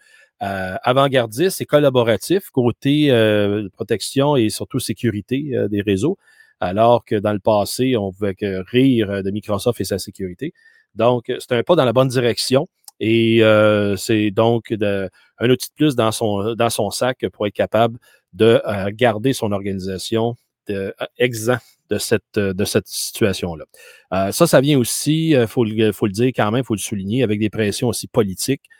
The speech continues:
euh, compte tenu que cet événement-là est arrivé quand même sur les gros chapeaux <laughs> du gouvernement américain. Euh, donc, cette semaine, ils ont passé, euh,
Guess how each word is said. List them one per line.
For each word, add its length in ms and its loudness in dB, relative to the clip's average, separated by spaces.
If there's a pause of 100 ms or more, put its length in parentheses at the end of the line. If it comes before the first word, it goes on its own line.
(320)
euh, 720 -4
compte 240 2
tenu 340 2
que 200 -2
cet 320 -2
événement-là 920 0
est 200 -6
arrivé 360 -2
quand 280 -4
même 420 0 (800)
sur 300 -4
les 180 -4
gros 220 6
chapeaux 500 4
<laughs> 0 -
du 220 0
gouvernement 540 2
américain. 520 -2 (480)
Euh, 920 2
donc, 260 2
cette 160 0
semaine, 300 4
ils 40 0
ont 80 2
passé, 420 0
euh, 300 0